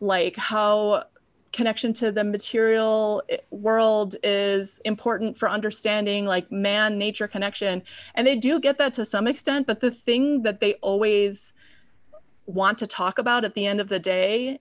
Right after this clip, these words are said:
is the social. Um, so, like, on these farms, the friend, friends and uncles and aunts show up, the kids are there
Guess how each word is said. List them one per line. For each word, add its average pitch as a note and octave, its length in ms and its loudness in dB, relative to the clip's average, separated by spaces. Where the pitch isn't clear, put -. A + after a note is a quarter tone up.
is F#3+ 540 2
the F#3 120 -8
social. G3 760 -2
Um, F#3 500 0
so, A3+ 180 -2
like, F#3+ 280 0
on A3 160 4
these G#3+ 200 -2
farms, G#3+ 440 2
the G#3 100 -6
friend, G#3+ 640 0
friends A3 560 0
and G3 340 0
uncles G#3 360 0
and G3 120 0
aunts G3 280 -2
show F#3+ 240 2
up, E3+ 240 0
the G3 80 0
kids G#3+ 380 0
are F#3+ 160 2
there E3+ 480 0